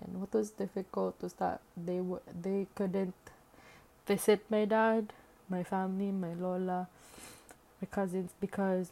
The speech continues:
my dad, as I said, was immunosensitive, and the coronavirus, um, was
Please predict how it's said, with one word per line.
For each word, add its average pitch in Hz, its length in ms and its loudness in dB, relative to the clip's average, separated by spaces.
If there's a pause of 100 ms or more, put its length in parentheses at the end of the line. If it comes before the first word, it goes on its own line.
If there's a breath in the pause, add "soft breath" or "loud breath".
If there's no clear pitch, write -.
my 185 120 0
dad, 185 320 0
as - 100 -12
I - 20 -6
said, 185 260 0
was 180 140 -4
immunosensitive, 185 840 -2
and 175 300 -4
the 175 80 -4
coronavirus, 180 1040 2 (600 loud breath)
um, 175 380 2 (760)
was - 460 0